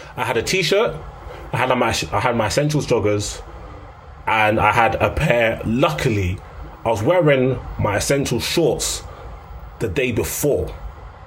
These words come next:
or maybe that morning, I can't remember. And I think I just took it out and I just threw it on top of my suitcase, and she put it in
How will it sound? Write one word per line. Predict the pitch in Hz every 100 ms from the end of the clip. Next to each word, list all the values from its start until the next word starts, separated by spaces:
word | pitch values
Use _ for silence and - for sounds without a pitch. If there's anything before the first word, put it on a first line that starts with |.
| - -
or | 104
maybe | 120 123 110
that | -
morning, | 110 123 127 95
I |
can't | 87 - 156
remember. | 127 117 101 101 147 - - - - - - - -
And | 107 117 110
I | -
think | 175 -
I | 113
just | 117 -
took | 156 151
it | -
out | 131 110 -
and | 104
I | 98
just | 90 -
threw | -
it | 123
on |
top | 101
of | 101
my |
suitcase, | 95 120 - 87 -
and | 95
she | - 170 156
put | 139
it | 113 76
in | 98 92